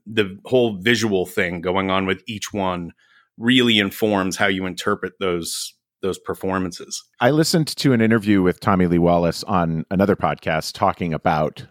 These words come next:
Speaker 2: making It. And he said something basically to that effect, that he felt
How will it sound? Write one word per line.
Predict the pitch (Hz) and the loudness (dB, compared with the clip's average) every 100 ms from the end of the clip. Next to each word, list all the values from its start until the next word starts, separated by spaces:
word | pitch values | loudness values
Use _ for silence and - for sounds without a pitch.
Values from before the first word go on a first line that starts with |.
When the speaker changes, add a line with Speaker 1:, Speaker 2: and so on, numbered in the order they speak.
| - | -4
Speaker 2:
making | 101 92 - 82 69 - _ | 0 0 0 -2 -4 -10 _
It. | 107 98 - - _ _ _ _ - | 0 0 -2 -16 _ _ _ _ -4
And | 107 95 90 87 | 0 0 -2 -6
he | - 117 110 104 - | -4 0 2 2 -2
said | - - 110 87 78 - | -4 2 4 2 -2 -4
something | - 113 98 92 - | 0 0 2 -2 0
basically | 120 127 113 107 92 | 0 0 -2 -2 -2
to | 92 | 0
that | 82 | 0
effect, | 80 139 - - - | 2 0 0 -6 0
that | 98 - _ _ _ _ _ _ _ | 0 0 _ _ _ _ _ _ _
he | - 160 | -4 -2
felt | - 139 113 | 2 2 2